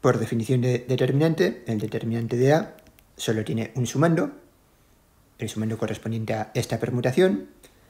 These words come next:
La asignatura, como he dicho, es uno. Y después por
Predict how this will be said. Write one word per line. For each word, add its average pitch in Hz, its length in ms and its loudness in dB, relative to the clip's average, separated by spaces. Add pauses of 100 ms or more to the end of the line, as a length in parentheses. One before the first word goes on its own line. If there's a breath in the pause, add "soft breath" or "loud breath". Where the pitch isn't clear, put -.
(220 soft breath)
La 117 140 -2
asignatura, 117 500 0
como 120 140 0
he 120 40 2
dicho, 117 240 -2
es - 380 -8 (240)
uno. 185 340 6 (2000 soft breath)
Y 127 100 0
después 120 300 -2
por - 260 -6